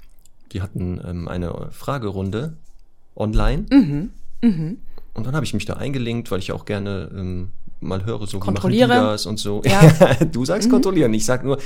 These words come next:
Speaker 1: ich lausche natürlich. Was machen die denn da so und wie machen die das?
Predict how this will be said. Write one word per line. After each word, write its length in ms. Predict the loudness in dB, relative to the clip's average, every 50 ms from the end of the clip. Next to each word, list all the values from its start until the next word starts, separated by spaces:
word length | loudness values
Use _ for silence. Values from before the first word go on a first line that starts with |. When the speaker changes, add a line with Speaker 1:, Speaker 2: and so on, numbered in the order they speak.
| -4 -4 -4
Speaker 1:
ich 140 | -4 -2 -2
lausche 380 | 0 0 0 0 0 -2 -2 -2
natürlich. 520 | -2 -2 -2 -2 -2 -4 -6 -6 -8 -10 -10
Was 140 | -8 -6
machen 240 | -4 -4 -4 -4 -6
die 80 | -4 -2
denn 140 | 0 0 2
da 120 | 2 2
so 160 | 2 0 0
und 400 | -2 -4 -4 -6 -6 -8 -8 -6
wie 100 | -6 -4
machen 240 | -4 -4 -6 -8 -10
die 80 | -10 -8
das? 140 | -10 -10